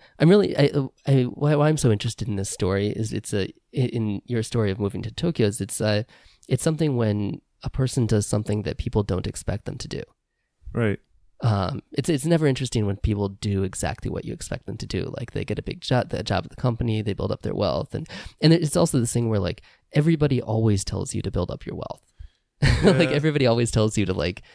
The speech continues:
Speaker 1: pick the, pick the safe option, pick, pick the right option,
Speaker 2: That's boring.
Speaker 1: pick the right company, pick the whatever.
Speaker 2: Yeah.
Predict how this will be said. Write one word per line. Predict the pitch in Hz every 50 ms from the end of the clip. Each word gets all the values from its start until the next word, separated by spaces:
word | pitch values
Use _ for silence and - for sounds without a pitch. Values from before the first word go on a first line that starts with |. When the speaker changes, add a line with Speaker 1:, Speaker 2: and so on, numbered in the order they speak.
| _ _ _ _ _ _ _ _ _ _ _ _ _ _
Speaker 1:
pick | - 139 117 - - -
the, | - 113 101 98 95 - -
pick | 131 135 -
the | -
safe | 123 - 117 101 101 -
option, | 92 87 - - - 101 101 - - - - - - -
pick, | - 131 - _ _ _
pick | - 131 - -
the | - 117
right | 110 107 95 92
option, | 92 - 90 98 - - 143 135
Speaker 2:
That's | -
boring. | - - 101 113 117 107 101 92 - _
Speaker 1:
pick | - 143 139
the | - 131
right | 110 104 98 - -
company, | - - 101 95 - 104 104 101 - -
pick | - - 120 -
the | - 110
whatever. | 110 98 - - 92 - - 82 80 - - _ _ _ _ _ _ _ _
Speaker 2:
Yeah. | - 110 104 98